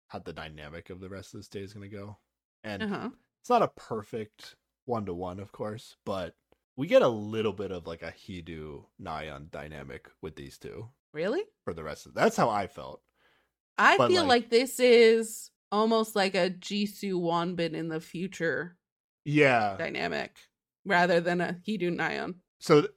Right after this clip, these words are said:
Speaker 1: to me, it's, my initial thought was, like, Naeun is, like, Hidu and Hyungyu is, like, Nayeon. But then Hyungyu kinda went towards being more like a Wonbin later in the conversation.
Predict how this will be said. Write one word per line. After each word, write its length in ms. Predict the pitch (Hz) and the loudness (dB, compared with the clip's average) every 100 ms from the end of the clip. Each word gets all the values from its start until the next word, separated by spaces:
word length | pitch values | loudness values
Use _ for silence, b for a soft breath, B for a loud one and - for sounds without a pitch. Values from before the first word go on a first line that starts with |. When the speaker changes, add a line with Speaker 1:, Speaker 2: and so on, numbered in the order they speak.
| _ _ _ | _ _ _
Speaker 1:
to 100 | - | 6
me, 120 | 160 | 10
it's, 240 | 196 - - _ _ _ _ _ | 10 8 -8 _ _ _ _ _
my 140 | 156 151 | 4 10
initial 320 | 196 214 175 | 10 10 8
thought 260 | 143 123 | 6 4
was, 220 | 127 107 113 | 2 -2 -2
like, 420 | 110 95 90 - _ | -2 -2 -8 -18 _
Naeun 640 | 113 120 123 113 101 92 92 _ - | 2 6 6 2 -4 -6 -14 _ -12
is, 220 | 107 - | -10 -10
like, 320 | 98 85 - _ _ _ - | -10 -10 -14 _ _ _ -4
Hidu 500 | 113 98 87 73 80 _ _ _ - | -4 -2 -6 -8 -12 _ _ _ -14
and 80 | 98 | -8
Hyungyu 460 | 110 104 92 87 | -4 -4 -6 -8
is, 140 | 82 - | -10 -10
like, 240 | 80 76 | -12 -12
Nayeon. 480 | 85 87 80 69 90 _ _ _ - | -12 -12 -12 -14 -18 _ _ _ 2
But 60 | 131 | 8
then 180 | 208 | 8
Hyungyu 560 | 185 - - 170 151 143 | 8 2 4 4 4 2
kinda 300 | 143 131 113 | 2 0 0
went 300 | 98 107 104 _ | 0 -2 -4 _
towards 260 | - 110 95 | -6 -6 -6
being 300 | 104 98 95 | -8 -8 -6
more 140 | 90 | -8
like 160 | 85 80 | -8 -10
a 40 | 73 | -10
Wonbin 680 | 80 82 80 73 64 92 95 _ _ _ - | -10 -10 -12 -14 -14 -16 -18 _ _ _ -10
later 500 | 87 73 67 78 139 _ | -10 -8 -10 -12 -14 _
in 100 | - | -14
the 80 | 82 | -12
conversation. 800 | - 73 92 - 98 - 165 | -12 -10 -10 -10 -12 -12 -12